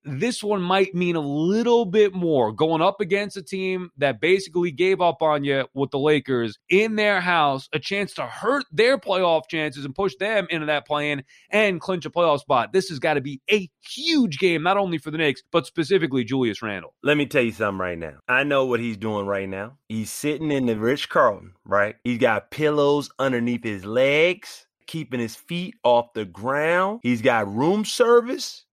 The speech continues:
Speaker 2: He's probably eating some salad, some steak. I mean, the fuel tank is going to be on level one thousand. Let me just tell you, he's got, not only does he have the regular, like, his, he's making sure that he gets whatever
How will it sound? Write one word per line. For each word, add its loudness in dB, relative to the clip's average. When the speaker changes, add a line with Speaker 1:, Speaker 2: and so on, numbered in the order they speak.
Speaker 2:
He's -14
probably 2
eating -6
some -8
salad, 0
some -8
steak. -2
I 2
mean, 0
the -2
fuel -2
tank -4
is -8
going -2
to -6
be -6
on -6
level -8
one 0
thousand. 0
Let 2
me -2
just -8
tell -14
you, -20
he's -4
got, 0
not 0
only 2
does 0
he -6
have 2
the -2
regular, -2
like, -2
his, -8
he's -10
making -2
sure 0
that -8
he -6
gets -8
whatever 0